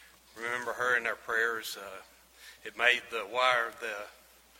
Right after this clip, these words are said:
prayer and care list on the app, but I don't know about anywhere else, so need to remember Rita. You know, covid, uh, is with us. We've all been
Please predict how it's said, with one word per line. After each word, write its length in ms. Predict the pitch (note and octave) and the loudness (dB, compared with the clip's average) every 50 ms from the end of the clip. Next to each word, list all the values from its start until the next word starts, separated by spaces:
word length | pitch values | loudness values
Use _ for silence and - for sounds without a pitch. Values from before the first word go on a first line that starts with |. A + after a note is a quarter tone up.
| - - - - _ - - _ _ _ _ | -20 -20 -20 -20 _ -20 -20 _ _ _ _
prayer 180 | - D3+ D3 C#3 | 6 8 8 8
and 80 | B2 | 6
care 240 | - - D3+ D3+ C#3 | 6 6 6 6 6
list 400 | A#2+ A#2+ A#2+ B2 B2 - - - | 4 2 0 0 0 -2 -4 -6
on 140 | A#2 A2+ A#2 | -6 -8 -8
the 60 | G#2 | -6
app, 360 | G#2 A2+ A#2+ B2 A#2 G#2+ G#2+ - - | -2 2 4 4 4 2 0 -6 -12
but 140 | G#2 G2+ | -10 -8
I 120 | G#2+ A2 A2 | -6 -6 -6
don't 140 | A2+ A2+ A2 | -8 -10 -10
know 140 | A2 A2 G#2+ | -10 -12 -10
about 200 | G#2+ G#2 G#2+ - | -8 -10 -8 -8
anywhere 420 | A2 G#2+ G#2+ G#2 G2+ G#2 G#2+ G#2+ G#2+ | -10 -12 -12 -14 -14 -10 -10 -8 -8
else, 240 | G#2 G#2+ G#2+ - - | -10 -12 -12 -10 -8
so 180 | - - G#2 F2+ - - - - _ _ _ _ - - - - - - - - - | -8 -8 -8 -12 -18 -20 -20 -20 _ _ _ _ -20 -20 -20 -20 -20 -20 -20 -12 -10
need 120 | B2 B2 | -10 -10
to 80 | A#2 A2+ | -8 -6
remember 420 | A#2 A#2 A#2+ A#2+ B2 A#2+ A2+ A2+ | -6 -4 0 0 -2 -2 -2 -6
Rita. 380 | A2+ A2 A2 A2+ A2 G#2 G2+ G2+ - - - - - - - - - - - - - - - - _ _ _ - _ _ - - - - - - - - - - _ _ - - - _ _ _ _ _ _ _ _ _ _ _ _ - - - - - - - - - - - - - - - - - - _ - | -6 -4 -4 -4 -4 -4 -8 -10 -10 -14 -18 -20 -20 -20 -20 -20 -20 -20 -20 -20 -20 -20 -20 -20 _ _ _ -20 _ _ -20 -20 -20 -20 -20 -20 -20 -20 -20 -20 _ _ -20 -20 -20 _ _ _ _ _ _ _ _ _ _ _ _ -20 -20 -20 -20 -20 -20 -20 -20 -20 -20 -20 -20 -20 -20 -20 -20 -20 -20 _ -2
You 80 | - C3+ | 0 2
know, 200 | C3+ C3 A#2+ A2 - - - - - - - - | 2 2 0 -4 -10 -14 -14 -16 -20 -20 -14 0
covid, 500 | - E3 F3+ F#3 F3 E3 D#3+ C#3+ - - | 4 4 4 4 4 0 0 0 2 2
uh, 280 | B2+ B2 B2 A#2 A#2 A2+ - - - - - - - - - - - - - - - - - - - - - | 2 2 2 2 0 -4 -8 -14 -20 -20 -20 -20 -20 -20 -20 -20 -20 -20 -16 -14 -12 -12 -10 -10 -10 -10 -10
is 180 | A#2 A2 - A#2+ | -8 -8 -8 -4
with 300 | A#2 - - A#2 - - - - | 0 2 2 2 0 -8 -12 -12
us. 200 | - - - - - - - - - | -10 -10 -10 -10 -10 -16 -20 -20 -20
We've 200 | - - - A#2 | -14 -10 -4 0
all 260 | A#2+ B2+ C3+ C3 B2+ | 2 2 2 2 0
been 220 | B2+ B2+ B2 A#2+ | -2 -6 -6 -6